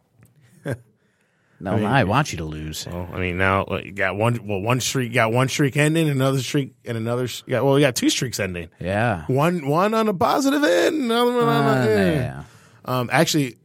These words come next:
Speaker 1: so real, real quick, and then we'll, we'll get it, we'll get back into play-, Western Conference playoff talk. Uh, you brought up the Toronto-Boston game, that game seven.
Speaker 2: Mm-hmm.
Speaker 1: So the owner of the Bru-, the Bruins owner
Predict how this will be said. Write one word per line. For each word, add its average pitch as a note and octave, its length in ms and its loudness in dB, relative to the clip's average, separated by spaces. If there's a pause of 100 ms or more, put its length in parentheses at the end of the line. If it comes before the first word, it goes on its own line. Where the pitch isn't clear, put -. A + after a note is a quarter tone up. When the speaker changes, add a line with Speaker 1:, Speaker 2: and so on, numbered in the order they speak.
(140)
Speaker 1:
so D3 360 2
real, D3 280 4
real D#3+ 180 6
quick, B2+ 320 4
and A#2 100 4
then A#2 140 6
we'll, A2+ 140 2
we'll A#2 160 4
get A2 120 6
it, G#2+ 140 0
we'll G#2+ 160 0
get G#2 160 2
back G2 240 -2
into G2+ 240 -2
play-, F#2 320 -2
Western G2+ 300 0
Conference G2 240 0
playoff F#2 200 2
talk. F2 280 0 (360)
Uh, A2+ 100 4
you A#2+ 180 4
brought C3+ 240 4
up C3 140 0
the B2 100 -4
Toronto-Boston A#2+ 920 2
game, C#3 440 -2
that A2+ 200 -2
game A#2 220 -2
seven. B2+ 460 -2 (140)
Speaker 2:
Mm-hmm. G#2+ 260 0 (260)
Speaker 1:
So C3 580 4 (1600)
the C3 280 4
owner F#3 600 4
of C3+ 120 0
the C3+ 80 0
Bru-, B2+ 200 -4
the B2+ 100 2
Bruins C#3 340 4
owner C3 420 2